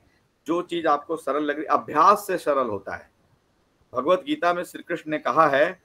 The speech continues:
"अभ्यासेन वैराग्येन च।" उन्होंने कहा, "मन को दमन करना बड़ा कठिन है, कैसे आप करें, कैसे करें?" कहा, "अभ्यासेन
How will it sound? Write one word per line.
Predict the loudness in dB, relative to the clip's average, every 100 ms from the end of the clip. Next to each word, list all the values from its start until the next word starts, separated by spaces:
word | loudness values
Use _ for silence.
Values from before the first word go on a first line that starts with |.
| -6
"अभ्यासेन | -4 0 2 2 2 -2 4
वैराग्येन | 6 6 4 4 2 2
च।" | -2 -6 -8 _ _ _ _ _ _ _ -8
उन्होंने | -6 -4
कहा, | -2 -2
"मन | 0 -2
को | -2 -4
दमन | -4 -4
करना | -6 -8 -6
बड़ा | -6 -6 -8
कठिन | -10 -10 -8
है, | -6 -6
कैसे | -2 2
आप | 2 0
करें, | -6 -6
कैसे | -6 -4 -4
करें?" | -2 -4
कहा, | -6 _ -2 0
"अभ्यासेन | 0 2 2 2 -2